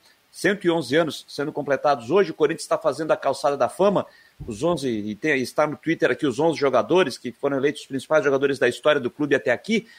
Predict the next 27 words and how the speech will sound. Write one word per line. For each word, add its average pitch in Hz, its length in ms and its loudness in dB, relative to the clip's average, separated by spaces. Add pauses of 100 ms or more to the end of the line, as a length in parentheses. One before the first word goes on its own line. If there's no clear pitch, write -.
(300)
ãh, 120 580 4
mas 165 240 0
também 247 300 4
um 262 80 -2
dos 226 140 -2
jogadores, 196 400 4
ele 143 120 0
não, 190 140 2 (140)
ele 160 180 0
não 220 180 2
está 190 220 0
nessa 170 220 -2
seleção, 160 580 0 (260)
mas 160 280 0
um 247 100 2
dos 233 160 0
jogadores 196 480 4
que, 175 280 -2
que 165 260 -4
está 156 200 0
sendo 180 220 -2
homenageado 170 580 2
pelo 175 220 2
Corinthians 180 340 -2
é 226 60 2
o 240 40 2
Betão, 269 380 2